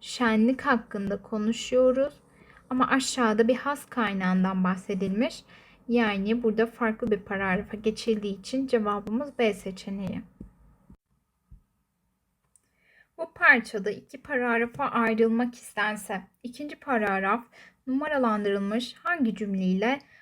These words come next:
başlar diye sorulmuş bize. Bakalım. "Yaşamak için okumalı." demişti Flaubert. Onun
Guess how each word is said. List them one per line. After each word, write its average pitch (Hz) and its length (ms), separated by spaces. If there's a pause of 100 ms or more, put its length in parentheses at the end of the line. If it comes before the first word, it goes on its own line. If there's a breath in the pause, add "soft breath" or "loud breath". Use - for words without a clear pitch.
(120 soft breath)
başlar 233 640
diye 202 160
sorulmuş 185 640
bize. 220 260 (120)
Bakalım. 208 560 (440 loud breath)
"Yaşamak 359 420
için 349 280
okumalı." 311 580
demişti 220 380
Flaubert. 190 760 (380 soft breath)
Onun 269 320